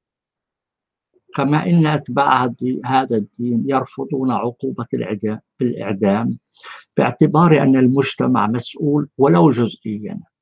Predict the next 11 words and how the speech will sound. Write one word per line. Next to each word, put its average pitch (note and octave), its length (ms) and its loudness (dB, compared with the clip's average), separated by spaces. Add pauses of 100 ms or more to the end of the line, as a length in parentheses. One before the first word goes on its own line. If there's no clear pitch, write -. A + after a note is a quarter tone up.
(340)
فيما C3+ 320 -2
قد B2+ 320 -8
يقترفه B2 680 -8
الفرد، - 500 -4 (2250)
كما D3+ 340 2
يرفضون C#3 920 0
العقوبات B2 960 -4 (120)
الجسدية A2+ 920 -8
المشينة A#2+ 760 -6
بالكرامة A2+ 680 -4
الإنسانية A2 880 -6